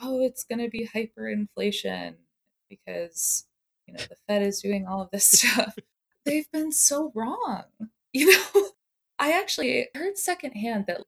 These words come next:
one of these gold standard guys was saying, "Okay, actually, I think that in a world with quantitative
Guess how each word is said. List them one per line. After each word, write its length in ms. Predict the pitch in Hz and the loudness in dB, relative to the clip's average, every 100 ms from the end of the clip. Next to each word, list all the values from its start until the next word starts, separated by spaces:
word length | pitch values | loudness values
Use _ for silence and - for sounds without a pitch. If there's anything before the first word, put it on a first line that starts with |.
| _ | _
one 140 | 202 202 | -4 -2
of 140 | 247 | -2
these 320 | 285 254 - _ | -4 -4 -4 _
gold 280 | 160 160 185 | 0 2 0
standard 540 | - - 240 240 254 254 | -4 -4 -2 -2 -2 -2
guys 360 | 175 160 170 - | 0 0 0 -4
was 120 | 180 | -4
saying, 340 | - 180 165 160 _ _ _ | -2 -4 -4 -12 _ _ _
"Okay, 560 | 214 233 202 175 165 - | -2 0 0 0 -2 -2
actually, 920 | - 285 302 - 208 85 82 85 87 - _ - | -2 -2 -2 -4 -4 -4 -4 -4 -4 -8 _ -4
I 160 | 185 | -2
think 340 | 202 208 202 - | 0 0 -2 -2
that 440 | 175 165 165 - _ _ _ | -4 -2 -4 -6 _ _ _
in 160 | - 196 | -2 -2
a 60 | 175 | -2
world 520 | 165 170 170 175 175 | -4 -4 -4 -4 -4
with 160 | 170 165 _ | -6 -6 _
quantitative 720 | 170 170 - 165 165 - 160 | -12 -12 -8 -4 -4 -4 -8